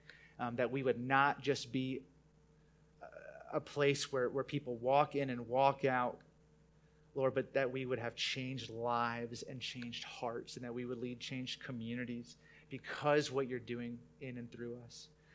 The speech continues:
Lord, and, and then individually, would you continue to feed us, Lord? I especially do think of those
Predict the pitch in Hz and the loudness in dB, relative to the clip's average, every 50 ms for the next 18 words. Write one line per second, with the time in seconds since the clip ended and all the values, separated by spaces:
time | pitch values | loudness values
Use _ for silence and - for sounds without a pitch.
0 | - - - - - 151 147 143 143 143 139 151 147 156 156 160 - 175 170 160 | -20 -18 -4 4 6 8 10 10 8 8 6 6 8 8 6 6 4 2 2 4
1 | 147 147 127 120 147 151 143 139 143 139 131 127 123 117 104 95 - - - - | 6 4 6 8 6 6 6 6 2 2 2 0 -2 -4 -6 -10 -18 -20 -20 -20
2 | - _ _ _ - - 143 151 139 - - - - 139 131 - - - 151 147 | -20 _ _ _ -8 0 0 0 0 0 -2 -2 -2 -4 -2 -2 0 0 0 2
3 | 143 135 131 127 - - - 117 120 123 113 104 - - 127 120 120 120 117 - | 2 0 0 -2 -4 -8 -6 -2 -2 -2 -2 -2 -6 -6 -4 -2 -2 -2 -2 -2
4 | - - - - 160 156 160 - 160 147 131 110 147 151 143 147 147 120 131 117 | -2 2 8 10 10 10 10 8 4 2 2 2 2 2 2 2 2 2 2 4
5 | - 135 131 131 127 - | 6 6 6 6 4 -2